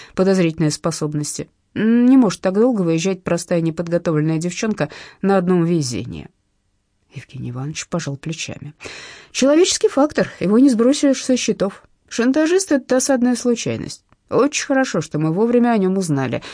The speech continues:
и смогли нейтрализовать. Иначе он спутал бы нам все карты. А что до девушки,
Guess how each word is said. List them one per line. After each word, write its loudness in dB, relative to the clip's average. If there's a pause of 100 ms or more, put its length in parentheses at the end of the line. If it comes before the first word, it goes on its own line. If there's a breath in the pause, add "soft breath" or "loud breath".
(180 loud breath)
и -4
смогли 2
нейтрализовать. 0 (260)
Иначе 2
он 6
спутал 2
бы 2
нам 2
все -2
карты. -6 (360 loud breath)
А 0
что 2
до 4
девушки, 2